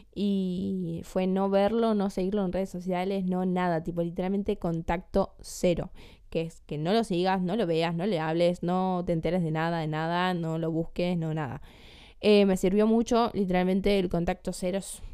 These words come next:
pero un as abajo de la manga. Apliqué el contacto cero desde el día uno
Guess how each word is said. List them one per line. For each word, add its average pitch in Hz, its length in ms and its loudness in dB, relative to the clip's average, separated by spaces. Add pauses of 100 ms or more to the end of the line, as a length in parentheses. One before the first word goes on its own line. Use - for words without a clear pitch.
(100)
pero 180 300 -6 (420)
un 180 220 0
as - 260 -4
abajo 185 340 0
de 175 60 0
la 175 100 0
manga. 175 300 -2 (880)
Apliqué 190 320 2
el 226 80 8
contacto 233 420 2
cero 269 260 2
desde 226 160 6
el 170 80 4
día 214 200 6
uno 285 320 6